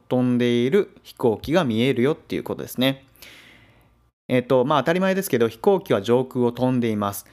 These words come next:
離れているので、ここでは円は使えません。で、えっと、なので、えー、ソブレ、もしくはエンシーマでっていうのが使えるわけですけども、まあ、この場合は、ポルエンシーマでって前置詞のポルが、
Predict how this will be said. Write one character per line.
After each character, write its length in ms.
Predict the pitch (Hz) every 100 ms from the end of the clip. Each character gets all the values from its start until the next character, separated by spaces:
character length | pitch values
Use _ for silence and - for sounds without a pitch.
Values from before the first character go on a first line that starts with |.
| _
離 280 | - 156 220
れ 100 | 208
て 160 | 160 123
い 60 |
る 100 | 110
の 140 | 107 110
で、 100 | 147
こ 140 | 123
こ 100 | 123
で 80 | 143
は 140 | 175 -
円 220 | 131 120 135
は 100 | 175
使 320 | - - 131
え 80 | 120
ま 140 | 113
せ 160 | - 104
ん。 100 | - _ _ - - _ 175
で、 340 | 165 - -
え 160 | 131 131
っ 100 | 120
と、 380 | 123 120 120 - _ _ _ _
な 100 | 151
の 120 | 156
で、 360 | 143 170 104 -
え 160 | - 117
ー、 40 |
ソ 240 | 113 - 160
ブ 120 | 143
レ、 260 | 110 - _ _
も 120 | 127
し 100 | 131
く 120 | -
は 160 | 160 151
エ 100 | 120
ン 120 | 120 120
シ 240 | - 117
ー 40 |
マ 160 | 101 92
で 220 | 127 127
っ 40 | - _ _
て 80 | 151
い 40 |
う 20 | 143
の 80 |
が 140 | 135 135
使 240 | - 135
え 60 | 123
る 80 | 123
わ 80 |
け 100 | 120
で 100 | 107
す 100 | 95
け 120 | - 113
ど 60 |
も、 340 | 147 151 - - - - -
ま 100 | 180
あ、 20 |
こ 120 | 170 165
の 120 | 175
場 160 | 185
合 60 | 185
は、 360 | 202 160 - -
ポ 140 | 156
ル 100 | 170
エ 100 | 175
ン 100 | 175
シ 300 | 175 - 170
ー 20 | 120
マ 140 | 107
で 120 | 120
っ 20 | 120
て 240 | - 98
前 180 | 143 160
置 180 | 160 165
詞 180 | 160 113
の 160 | 107
ポ 220 | - 160 135
ル 100 | 120
が、 300 | 156 107